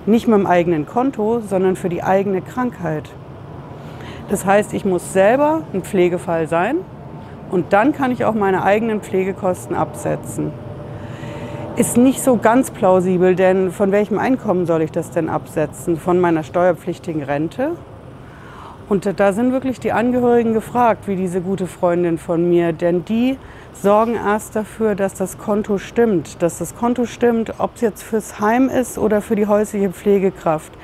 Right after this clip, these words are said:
Dafür muss ich mehrere tausend Euro aufwenden. Und die ganzen Kosten, die mir die Versicherung nicht ersetzt, die Reha, alle Zusatzmaßnahmen, da muss ich richtig viel Geld reinstecken.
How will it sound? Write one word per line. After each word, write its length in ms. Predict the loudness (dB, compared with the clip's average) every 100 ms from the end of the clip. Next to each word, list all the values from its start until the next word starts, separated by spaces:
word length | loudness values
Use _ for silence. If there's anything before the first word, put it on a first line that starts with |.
| -18 -18 -18 -4
Dafür 280 | -4 -2 -2
muss 240 | -2 -2
ich 180 | -4 0
mehrere 340 | 0 2 0
tausend 460 | 0 0 0 0 0
Euro 320 | 2 2 0
aufwenden. 760 | 0 -2 -4 -4 -4 -4 -6 -8 -10 -20 -18 -18 -4
Und 120 | 0 2
die 60 |
ganzen 380 | 2 0 0 -6
Kosten, 460 | -4 -4 -4 -2 0
die 80 |
mir 120 | 2 2
die 100 | 2
Versicherung 600 | -2 -2 0 0 4 2
nicht 180 | 2
ersetzt, 680 | -2 -2 0 -2 -6 -14 -14 -6
die 120 | 0
Reha, 640 | 2 4 4 4 0 0 -2 -10 -18 -18 -8
alle 240 | 0 2 2
Zusatzmaßnahmen, 1300 | 0 2 4 4 2 0 0 -2 -2 0 2 0 -2 -10 -18 -18 -20 -20 -6
da 140 | 0
muss 240 | 2 2 0
ich 180 | -2 -2
richtig 320 | 0 -2 -2
viel 160 | -2
Geld 340 | 4 4 4 0
reinstecken. 680 | -2 -2 -2 -4 -2 -6